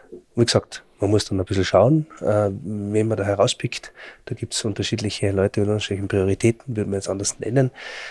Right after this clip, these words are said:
Aber für mich ist zum Beispiel dieser, dieser Heron King extrem wichtig, gibt aber andere auch.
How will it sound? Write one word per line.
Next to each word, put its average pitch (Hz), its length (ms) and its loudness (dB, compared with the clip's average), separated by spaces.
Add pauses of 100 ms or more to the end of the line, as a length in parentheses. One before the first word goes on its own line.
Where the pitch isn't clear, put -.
(140)
Aber 101 180 2
für 120 140 -2
mich 123 140 4
ist - 120 -2
zum 110 120 -4
Beispiel 104 300 -2
dieser, 98 360 -4 (180)
dieser 101 480 -6 (240)
Heron 101 320 0
King 107 300 -8
extrem 101 360 -4
wichtig, - 560 -4
gibt - 200 -10
aber 98 120 2
andere 107 340 2
auch. 92 180 -4